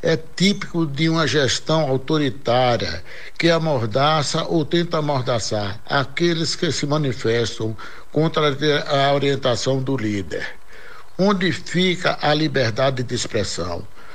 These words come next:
Um coronel, só porque tem um cargo de confiança do comandante-geral,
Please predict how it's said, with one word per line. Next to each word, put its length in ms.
Um 120
coronel, 680
só 300
porque 460
tem 400
um 100
cargo 540
de 140
confiança 680
do 140
comandante-geral, 1080